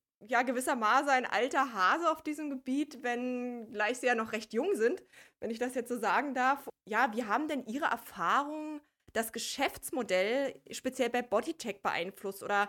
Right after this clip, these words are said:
ähm, einfach mal anders gefragt, was haben Sie mit Bodytech anders gemacht als jetzt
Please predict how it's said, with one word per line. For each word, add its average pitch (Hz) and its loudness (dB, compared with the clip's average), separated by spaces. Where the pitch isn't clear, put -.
ähm, 214 -2
einfach 240 -4
mal 247 0
anders 277 -2
gefragt, 254 -2
was - -10
haben 254 0
Sie 262 -4
mit 254 -2
Bodytech 262 -4
anders 311 -2
gemacht 262 -2
als 220 -4
jetzt - -6